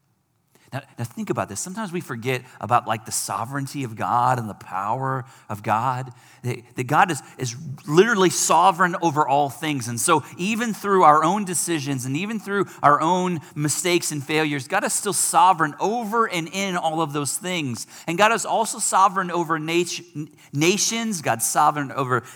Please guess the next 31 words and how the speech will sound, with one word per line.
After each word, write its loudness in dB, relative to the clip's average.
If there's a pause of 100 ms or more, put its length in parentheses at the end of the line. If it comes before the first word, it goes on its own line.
n-, -4 (140)
uh, -2
nature. 0 (160)
And -4
in -4
this -4
case, -6
we -8
see -8
this -6 (160)
showing -6
up -6
in -10
a -8
very -4
perfect -12
way. -20 (840)
At -20
the -20
exact -6
time, -8 (220)
at -20
the -14
exact -12
place, -18 (1700)
God -12
steps -10
in -10
and -12
saves -6
Jonah -20